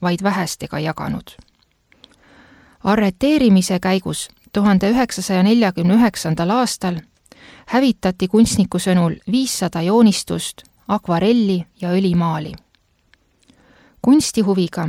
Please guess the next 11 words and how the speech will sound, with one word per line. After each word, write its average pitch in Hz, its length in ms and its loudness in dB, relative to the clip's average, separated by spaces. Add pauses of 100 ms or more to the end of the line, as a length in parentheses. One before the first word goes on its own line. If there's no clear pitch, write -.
(120)
jätkas 233 400 -2
Kaljo 190 300 0
ka 175 120 -2
laagris, - 520 -6 (280)
kus 190 180 -4
tegutses 196 540 -4
laagrikunstnikuna, 175 1120 -4 (760)
täites 240 440 -4
laagri 196 460 -2 (140)
administratsioonipoolseid 185 1300 -2
tellimustöid. 165 840 -8